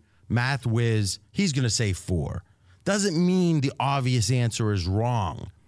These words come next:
But if you do ask Freddie Fanny Pack, the square, the recreational bettor, he entered this season saying,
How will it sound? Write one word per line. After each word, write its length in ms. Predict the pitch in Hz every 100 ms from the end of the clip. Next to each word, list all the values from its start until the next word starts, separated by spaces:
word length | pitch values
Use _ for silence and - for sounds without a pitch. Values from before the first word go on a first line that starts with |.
| _ _ - _ _ _ -
But 140 | 139
if 180 | 151 120
you 120 | 160
do 280 | 110 165 190
ask 300 | 151 147 -
Freddie 300 | 147 139 127
Fanny 280 | 107 151 156
Pack, 400 | 113 101 92 -
the 140 | 98 120
square, 840 | - - 120 143 143 104 82 - _ _ _ _ _ _ _ _ _ _ _
the 100 | 113
recreational 680 | 131 - 143 147 - 131 123
bettor, 560 | 120 113 104 98 92 - - _ _ _ _ _ _
he 500 | - 165 196 190 120 - _
entered 360 | 139 156 - 131
this 160 | 135
season 380 | - 160 131 135
saying, 400 | - 123 113 101